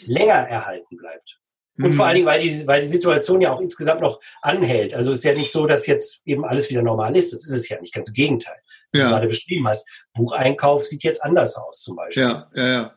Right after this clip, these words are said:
Speaker 2: ja. Aber ich meine, guck mal, das, das ist, äh, das ist doch schon, ähm, wenn du, wenn du bedenkst, wie unsere Städte ausgesehen haben, ähm, nach dem Zweiten Weltkrieg, Bochum,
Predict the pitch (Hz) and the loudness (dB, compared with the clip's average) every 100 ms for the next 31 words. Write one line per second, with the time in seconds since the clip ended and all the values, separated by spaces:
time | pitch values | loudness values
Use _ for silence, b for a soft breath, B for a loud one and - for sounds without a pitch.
0 | - 117 107 - B 156 175 165 175 196 | -8 -6 -6 -10 B -2 0 2 2 0
1 | 190 233 175 143 147 151 - 160 - - | 0 -2 0 0 0 0 0 -4 -6 -6
2 | 151 147 151 208 - 175 190 175 160 - | -4 -2 -2 -2 -2 0 2 2 0 -6
3 | _ B B B B 151 143 139 131 131 | _ B B B B 0 2 2 0 0
4 | 156 170 165 160 151 160 156 160 208 214 | 2 4 6 6 4 4 4 4 4 2
5 | - 160 180 - 202 208 214 - 202 185 | -2 0 0 2 2 4 2 2 0 0
6 | 175 156 156 - 120 120 113 107 104 104 | 0 2 0 0 2 2 2 0 -6 -8
7 | 107 - 113 110 104 117 127 135 - 127 | -12 -6 -2 -2 -4 -6 -6 -6 -2 0
8 | 123 113 123 127 - 101 - - 117 143 | -2 2 2 2 -4 -8 -10 -2 2 2
9 | 147 135 127 120 | 2 0 0 -6